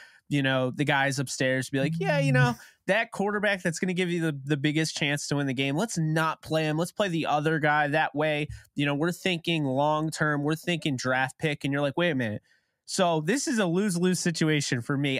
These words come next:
Speaker 1: I'm out here busting my ass, putting my body on the line, my life on the line in a lot of aspects. And you're sitting over here trying to tank for a draft pick, which is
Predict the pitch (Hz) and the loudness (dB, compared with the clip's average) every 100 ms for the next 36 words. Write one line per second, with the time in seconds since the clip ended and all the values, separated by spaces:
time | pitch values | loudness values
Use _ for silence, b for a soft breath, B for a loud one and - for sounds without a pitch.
0 | - 180 269 294 262 220 180 131 156 180 | 0 0 2 0 2 0 -2 0 0 0
1 | - 185 156 156 - 127 120 123 - 170 | -2 0 2 2 2 2 0 -2 -4 -4
2 | 202 190 151 117 131 143 190 196 190 196 | -2 0 -2 -2 0 2 2 0 -2 0
3 | 196 202 156 127 147 208 - 165 147 127 | 0 0 0 0 0 0 0 0 0 0
4 | 123 120 120 120 b b - 151 139 131 | 2 2 0 -4 b b -4 0 2 2
5 | 131 110 113 117 - - 120 - - b | 2 2 2 0 -2 -2 -2 -2 -8 b
6 | b b _ - 175 185 185 170 160 _ | b b _ -6 -2 0 0 -2 -6 _
7 | _ _ - 143 262 294 - 262 214 214 | _ _ -4 0 0 0 -2 -2 0 0
8 | 202 202 190 226 226 196 185 - _ - | 0 0 0 0 0 0 -2 -6 _ -2
9 | 220 214 214 202 - 208 247 - 220 190 | 2 2 2 0 0 0 0 -2 0 0
10 | 165 185 214 233 - 185 190 - b b | 2 2 2 -2 0 0 0 -8 b b
11 | 220 - 240 | 0 0 -2